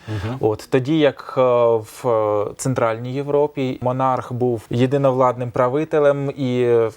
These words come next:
Speaker 2: ну, ще, ще більше, ще більше насел-, е, ще більше населення закріпачило, як би то мовити, то якраз, е, там,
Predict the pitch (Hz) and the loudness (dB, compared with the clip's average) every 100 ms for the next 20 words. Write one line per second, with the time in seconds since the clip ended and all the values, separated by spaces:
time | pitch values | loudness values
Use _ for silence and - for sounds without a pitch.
0 | - _ 135 117 - 139 135 139 139 127 | -14 _ -8 -4 0 0 0 0 0 -2
1 | - 127 - 131 123 - 117 110 107 113 | -4 -4 -2 -2 -2 0 0 2 2 0
2 | 113 - 120 117 123 113 110 110 - - | -2 0 0 0 0 0 -2 -10 -16 -20
3 | _ _ _ _ - - - - - 135 | _ _ _ _ -18 -16 -16 -2 2 2
4 | 147 147 135 - 139 131 127 117 110 131 | 0 0 0 4 4 4 2 0 0 0
5 | 139 131 110 - 131 143 147 160 165 170 | 0 0 0 0 2 2 0 -2 0 0
6 | 175 170 156 147 143 143 143 151 175 185 | 0 0 0 4 4 4 0 0 -2 -2
7 | - 156 143 139 135 - 165 175 170 | -6 0 4 4 4 0 0 -2 -8